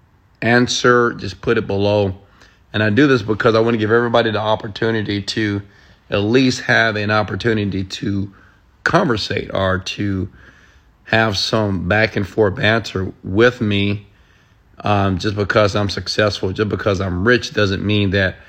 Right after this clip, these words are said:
I can't share some ideas with you or you put your questions below. Here we go. Um, if you guys can hear me, just hit the like,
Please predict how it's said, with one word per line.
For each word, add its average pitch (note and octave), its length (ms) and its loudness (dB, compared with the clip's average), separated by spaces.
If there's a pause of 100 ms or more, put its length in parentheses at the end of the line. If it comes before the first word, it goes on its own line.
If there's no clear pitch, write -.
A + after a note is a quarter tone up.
(460)
I G#2+ 240 0
can't G#2 360 -2 (920)
share A2+ 380 0
some G#2 240 -2
ideas G2 340 0
with F#2+ 200 -6
you C3 400 4 (520)
or G2+ 160 -6
you G2 240 0
put G2 280 -6
your G2 100 -6
questions G2 460 -6
below. F#2+ 260 -6
Here C#3 180 4
we D#3+ 80 4
go. A2 160 0 (1700)
Um, A2+ 380 2
if G2+ 120 -4
you C#3+ 80 -2
guys D3+ 200 4
can A2+ 100 -4
hear A#2+ 140 2
me, G#2 60 -2
just A#2+ 160 -6
hit A#2+ 120 -2
the G#2 80 -4
like, G2+ 400 0